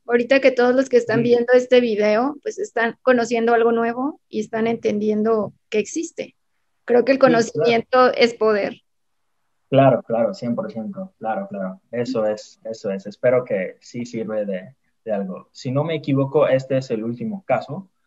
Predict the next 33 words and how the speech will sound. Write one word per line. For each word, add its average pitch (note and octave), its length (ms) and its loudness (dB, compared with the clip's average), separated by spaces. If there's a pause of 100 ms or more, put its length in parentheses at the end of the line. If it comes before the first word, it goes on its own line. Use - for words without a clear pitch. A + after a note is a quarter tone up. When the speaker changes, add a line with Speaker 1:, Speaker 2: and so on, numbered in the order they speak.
(200)
Speaker 1:
Ujú. C4+ 240 0
Speaker 2:
Em, G#3+ 440 -2 (380)
es A#2 140 -10
una D#3+ 160 -4
paciente, C3 720 -2 (320)
eh, A2 260 -6
le G#2+ 140 -8
puse A#2+ 240 -8
el A#2 80 -2
nombre A2+ 320 -2
de A2 100 0
Olga, A#2+ 460 2
muy A2+ 220 -4
buena A2 240 -10
paciente, A2 640 -12 (260)
cincuenta A2+ 420 -8
y - 60 -10
siete A#2 260 -6
años A2+ 320 -6
de F#2+ 100 -6
edad. A2 360 -6 (1300)
Y, D#3 320 -6
este, A#2 840 -4 (420)
parecido D3+ 600 2
en D#3 80 0
el C#3+ 100 -4
sentido, B2+ 800 -2 (380)
eh, G#2+ 480 -6 (180)
por A2 140 -10
decir, A2 420 -8 (180)
una A#2 240 -6
escala A2+ 380 -2
cero, A2 500 -2